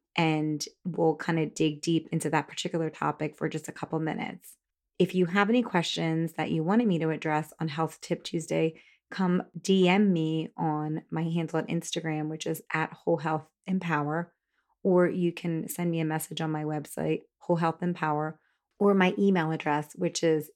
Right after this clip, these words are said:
info at trisha R D dot com.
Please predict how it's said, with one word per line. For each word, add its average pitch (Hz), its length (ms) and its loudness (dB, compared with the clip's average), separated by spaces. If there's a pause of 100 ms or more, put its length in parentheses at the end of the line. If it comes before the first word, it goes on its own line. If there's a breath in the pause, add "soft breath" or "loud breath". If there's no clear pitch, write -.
info 180 640 2 (380)
at 160 360 2
trisha 208 600 0 (480)
R 170 200 6
D 165 540 0 (580)
dot 147 200 0
com. - 300 -10